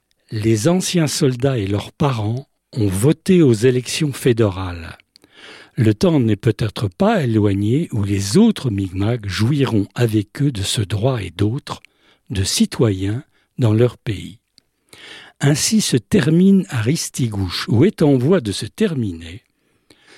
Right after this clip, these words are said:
la lutte pour la domination de l'élément blanc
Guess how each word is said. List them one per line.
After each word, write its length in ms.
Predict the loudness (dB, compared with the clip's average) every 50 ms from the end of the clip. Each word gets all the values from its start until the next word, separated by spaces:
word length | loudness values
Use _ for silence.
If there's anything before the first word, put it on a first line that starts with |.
| -20 -20 -20 _ _ -6
la 180 | -2 0 2
lutte 560 | 2 2 2 0 -2 -2 _ _ -20 -20 -20 _ _ _ _ _
pour 160 | -2 0 0
la 120 | 0 -2 0
domination 800 | 2 2 4 4 4 2 2 0 0 -2 -4 -2 0 0 0
de 140 | 0 0 -2
l'élément 800 | -2 -2 0 0 2 2 2 2 0 0 0 0 0 -2 -2 -4
blanc 340 | -4 0 0 0 0 0 -4